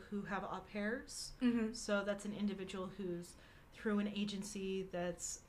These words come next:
Speaker 1: um, traveling from overseas to come and live
Speaker 2: Yeah.
Speaker 1: in your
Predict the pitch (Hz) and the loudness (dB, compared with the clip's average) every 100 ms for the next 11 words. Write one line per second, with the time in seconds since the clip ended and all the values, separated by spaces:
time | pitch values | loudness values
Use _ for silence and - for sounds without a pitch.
0 | 185 175 165 175 175 190 190 190 - 190 | -8 -6 -6 -6 -2 -2 0 -4 -4 -4
1 | - - - - 208 202 208 - 208 214 | -6 -12 -14 -2 -2 0 -4 -2 0 0
2 | 208 - 196 - 190 185 254 214 180 175 | 0 -6 -6 -4 -4 0 0 0 -2 -4